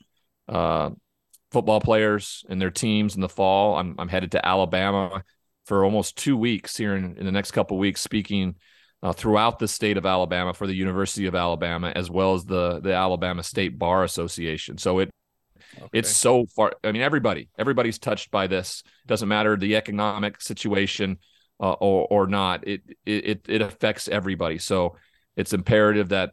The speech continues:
Speaker 1: that that's at the, the heart of what I do. And what that has allowed, that's allowed me to stay connected in my recovery, which, you know, if I'm, if I'm not sober, if I'm not clean, I'm, I'm, I'm worthless to anybody,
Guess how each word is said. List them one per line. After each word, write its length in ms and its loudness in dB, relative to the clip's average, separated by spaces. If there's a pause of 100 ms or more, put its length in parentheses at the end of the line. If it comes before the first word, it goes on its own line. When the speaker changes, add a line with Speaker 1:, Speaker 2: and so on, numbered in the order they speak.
(120)
Speaker 1:
that 220 -4
that's 280 -2 (200)
at 200 -2
the, 260 -4 (420)
the 120 -2
heart 320 4
of 100 -2
what 140 2
I 140 0
do. 560 -6
And 240 0
what 260 2
that 160 2
has 140 -2
allowed, 520 0 (100)
that's 220 -2
allowed 380 0
me 340 -4 (120)
to 380 -2 (340)
stay 200 0
connected 480 -2
in 80 2
my 160 2
recovery, 760 0
which, 380 -6 (540)
you 100 -8
know, 100 -2
if 100 -2
I'm, 200 0
if 120 -4
I'm 140 2
not 160 0
sober, 420 -4
if 100 -8
I'm 140 2
not 220 -2
clean, 400 -6
I'm, 320 -2
I'm, 460 -2 (360)
I'm 160 2
worthless 460 0
to 320 -2 (340)
anybody, 460 -2